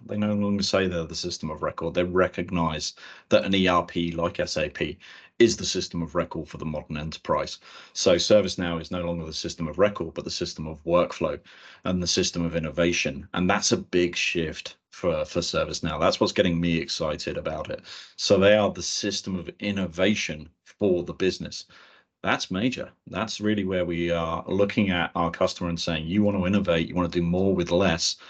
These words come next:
ServiceNow is the engine to make that happen. These are the tools that you want in your modern enterprise." Your E R P is the foundation. It's stable. You don't want to change it very often. It gives you that system of record. You then put on, like, an innovative platform,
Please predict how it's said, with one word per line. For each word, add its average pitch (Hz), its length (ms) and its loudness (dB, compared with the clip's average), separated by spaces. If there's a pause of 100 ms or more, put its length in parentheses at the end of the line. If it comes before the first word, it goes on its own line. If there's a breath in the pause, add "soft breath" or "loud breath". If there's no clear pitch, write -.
(400 loud breath)
ServiceNow 90 840 2
is 85 100 -4
the 85 120 -2
engine 87 580 2 (100)
to 92 120 4
make 85 300 4
that 80 200 0
happen. 85 460 -2
These 90 300 2
are - 20 -6
the 82 120 -4
tools 87 480 0
that 87 120 -4
you 85 160 -2
want 87 380 0
in 85 80 0
your 82 160 0
modern 85 320 2
enterprise." - 640 -2 (340 loud breath)
Your 82 180 0
E 95 140 6
R 92 160 6
P 95 380 0 (300 soft breath)
is 78 160 -2
the - 60 -12
foundation. 85 840 0
It's - 160 -8
stable. 87 640 2
You - 160 -12
don't 78 200 -4
want 85 100 0
to 85 100 -4
change 90 240 -2
it 90 80 -2
very 92 280 4
often. 98 360 2 (480 loud breath)
It 90 120 -4
gives 92 200 2
you 92 120 4
that 85 140 2
system 95 420 2
of 95 120 0
record. 95 440 2 (400 loud breath)
You 95 160 0
then 92 240 2
put 95 180 2
on, 92 220 4
like, 82 220 -4
an 87 80 0
innovative 90 600 -2
platform, 85 720 -2